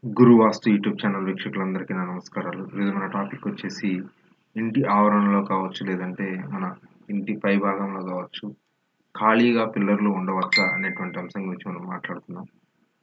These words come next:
ముందుగా నా పేరు దుర్గా సాయినాథ్. మీకు గల ఎటువంటి వాస్తుపరమైనటువంటి సందేహాల కొరకైనా సరే ఈ స్క్రీన్ మీద కనిపిస్తున్నటువంటి నెంబర్కి కాల్ కానీ, WhatsApp కానీ చేసి మీకు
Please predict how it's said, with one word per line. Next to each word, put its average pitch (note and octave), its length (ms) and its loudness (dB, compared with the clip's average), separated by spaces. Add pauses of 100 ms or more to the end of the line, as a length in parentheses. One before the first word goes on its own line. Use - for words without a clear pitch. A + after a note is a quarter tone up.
(140)
ముందుగా A2 260 0
నా G#2+ 100 0
పేరు G2 200 -2
దుర్గా F#2 340 -2
సాయినాథ్. G2 560 -4
మీకు G2 220 -8
గల G2+ 240 -2
ఎటువంటి G2 360 -2
వాస్తుపరమైనటువంటి F#2+ 840 -6
సందేహాల F#2 400 -6
కొరకైనా F2+ 400 -10
సరే F2+ 260 -8 (480)
ఈ - 60 -8
స్క్రీన్ G#2+ 320 0
మీద A2 160 0
కనిపిస్తున్నటువంటి F#2 680 -4
నెంబర్కి F#2 380 -6
కాల్ F#2+ 260 -4
కానీ, G2 200 -6
WhatsApp F2+ 380 -8
కానీ F2+ 220 -10
చేసి F2 300 -10 (500)
మీకు G2 180 -6